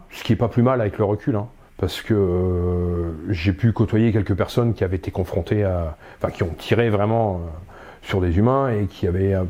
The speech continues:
parfois un peu de mal à dormir, quoi, quand même. Donc, euh, moi, euh, c'est une chance que la vie m'a faite, je peux le dire, c'est que je n'ai jamais eu à tuer un homme, déjà. J'ai jamais eu à faire ça. Donc j'ai été militaire, mais j'ai jamais eu à faire ça. Donc ça, c'est plus... avec le recul, c'est plutôt bien, quand même. Et néanmoins, c'est une expérience à vivre, parce que pareil, euh, l'armée, euh,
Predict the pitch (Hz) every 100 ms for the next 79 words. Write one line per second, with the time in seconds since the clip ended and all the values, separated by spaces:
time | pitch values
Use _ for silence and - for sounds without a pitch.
0 | - 98 117 104 101 107 104 110 110 -
1 | 78 - - 80 _ - - - - -
2 | 104 104 - 107 113 - 135 170 175 143
3 | 117 101 - - 117 110 101 147 147 -
4 | 110 107 127 101 - 170 - - - -
5 | - - - - - 95 98 156 160 104
6 | 92 - - 101 - 98 85 95 92 127
7 | 123 135 113 113 98 87 92 - - -
8 | - - _ _ _ - 101 110 98 -
9 | - - - - 80 95 87 107 90 85
10 | 127 120 101 101 98 95 90 85 - -
11 | 95 90 - 113 95 - - 113 107 107
12 | 101 113 101 - - 87 78 71 - -
13 | - - 117 113 131 151 143 135 123 135
14 | 131 135 123 170 135 - 110 123 143 143
15 | 123 113 110 110 123 131 123 139 156 160
16 | 135 120 117